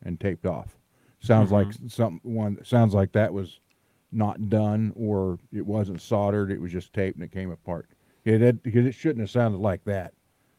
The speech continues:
Speaker 1: That was, like, really funky.
Speaker 2: It sounded great, uh, when I, I did some E Q on the amp. It sounded fine, but the main thing is that it was the g-, the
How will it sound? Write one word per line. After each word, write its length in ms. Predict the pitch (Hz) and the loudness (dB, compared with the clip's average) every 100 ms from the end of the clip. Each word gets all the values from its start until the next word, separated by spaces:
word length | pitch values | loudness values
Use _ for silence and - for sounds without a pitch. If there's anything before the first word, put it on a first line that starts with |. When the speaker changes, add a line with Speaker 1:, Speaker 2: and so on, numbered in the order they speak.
| _ | _
Speaker 1:
That 200 | 98 104 | -4 -2
was, 140 | 101 87 | -2 -4
like, 180 | 82 80 | -6 -6
really 280 | 92 104 92 | -2 0 0
funky. 440 | - 110 87 80 - _ _ _ _ _ _ _ _ _ _ _ _ - | 0 0 0 -6 -12 _ _ _ _ _ _ _ _ _ _ _ _ -6
Speaker 2:
It 100 | 160 131 | -2 0
sounded 500 | 190 202 214 190 117 | 2 4 4 2 0
great, 580 | 117 127 143 202 - - - | 0 2 2 0 -6 -18 -6
uh, 1200 | 135 135 131 127 127 127 123 123 123 123 120 - _ _ | -4 -2 -2 -2 -2 -4 -6 -6 -6 -6 -8 -12 _ _
when 220 | 123 131 | -4 0
I, 220 | 131 123 120 302 - _ _ 185 160 _ 196 - | 2 0 -4 -16 -20 _ _ -18 -18 _ -16 -10
I 120 | 131 | -6
did 160 | 127 143 | -6 -6
some 160 | 143 | -4
E 80 | 139 | -4
Q 240 | - 143 147 | -4 -4 -2
on 100 | 131 | -4
the 140 | 123 | -4
amp. 180 | 127 147 | -6 -8
It 80 | - | -8
sounded 180 | 143 | -8
fine, 180 | 147 147 - - _ 123 | -6 -6 -8 -20 _ 4
but 400 | 160 147 185 196 | 4 4 -2 -4
the 60 | |
main 340 | 147 160 208 202 | 0 2 2 0
thing 320 | 196 202 185 | 0 2 2
is 120 | 123 | 2
that 180 | 131 127 | 0 0
it 60 | 131 | 0
was 160 | 113 | -2
the 160 | - 139 | -2 -4
g-, 120 | 160 196 | -2 -4
the 320 | 139 123 | -2 -2